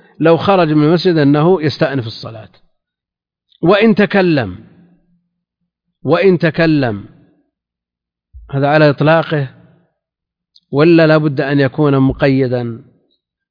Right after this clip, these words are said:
أولا بمصلحة الصلاة، والثاني أن يكون سلامه أو كلامه بعد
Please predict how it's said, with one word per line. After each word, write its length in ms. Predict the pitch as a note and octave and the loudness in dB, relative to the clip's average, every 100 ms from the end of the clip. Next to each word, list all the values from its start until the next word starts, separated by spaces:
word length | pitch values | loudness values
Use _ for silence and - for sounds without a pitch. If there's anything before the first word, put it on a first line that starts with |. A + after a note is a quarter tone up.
| _ D3 - - | _ -20 -10 -2
أولا 300 | C#3+ F3 E3 | 2 2 2
بمصلحة 520 | D#3 E3 D#3 D3+ D3 | 2 0 0 -4 -6
الصلاة، 580 | C3+ - D3 D3 F3 F3 - - _ _ _ _ | -10 -6 -2 0 0 -2 -10 -20 _ _ _ _
والثاني 960 | - C3 - - F3 F#3+ G3 G#3 A3+ A#3 - _ _ _ _ _ _ _ D3 | -6 -6 -4 0 2 4 4 2 0 -4 -12 _ _ _ _ _ _ _ 0
أن 180 | C#3+ | 2
يكون 460 | D3 C3+ G3 F3 C#3 | 2 2 2 2 0
سلامه 920 | A#2+ D3+ D#3 D#3 D#3+ F#3+ G3+ G#3+ G#3 - _ _ _ _ | 0 0 2 2 4 4 4 2 0 -10 _ _ _ _
أو 120 | C3 | -10
كلامه 580 | A#2+ C#3+ D#3 G3 G3 E3+ | -4 0 2 2 4 2
بعد 640 | D#3+ A3 F#3+ F3+ G3+ A#3+ | 2 0 0 0 2 2